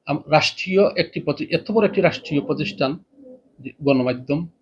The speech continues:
বাংলাদেশ টেলিভিশন, বিটিভিতে যে স্বৈরাচারের দোসর শেখ হাসিনা, খুনি হাসিনা মাফিয়ার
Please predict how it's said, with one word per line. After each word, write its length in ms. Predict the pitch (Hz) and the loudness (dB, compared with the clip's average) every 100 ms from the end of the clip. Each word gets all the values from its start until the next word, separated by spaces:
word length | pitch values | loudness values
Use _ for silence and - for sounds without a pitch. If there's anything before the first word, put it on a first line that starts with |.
| - | -20
বাংলাদেশ 500 | 123 127 123 123 - | -4 -2 0 -2 -4
টেলিভিশন, 540 | - 139 139 139 143 131 | -2 0 0 0 -2 -2
বিটিভিতে 640 | 127 117 117 127 113 110 - _ _ _ _ _ _ _ _ _ _ _ _ _ _ - | -2 -4 -4 -4 -4 -6 -12 _ _ _ _ _ _ _ _ _ _ _ _ _ _ -14
যে 500 | 127 139 131 156 - _ _ _ _ _ _ _ _ _ _ _ _ - | 0 4 6 4 -6 _ _ _ _ _ _ _ _ _ _ _ _ -4
স্বৈরাচারের 680 | - 170 165 160 165 175 | 4 6 8 6 4 2
দোসর 380 | 175 - 202 202 | 0 2 4 4
শেখ 300 | - - 156 | 0 -2 -2
হাসিনা, 520 | 160 - 165 135 120 _ _ _ _ _ _ _ _ _ _ | -2 0 2 2 -2 _ _ _ _ _ _ _ _ _ _
খুনি 280 | - 151 135 | 0 4 6
হাসিনা 400 | 131 131 139 127 | 4 0 0 0
মাফিয়ার 640 | 117 135 - 185 131 147 | 2 2 6 8 8 4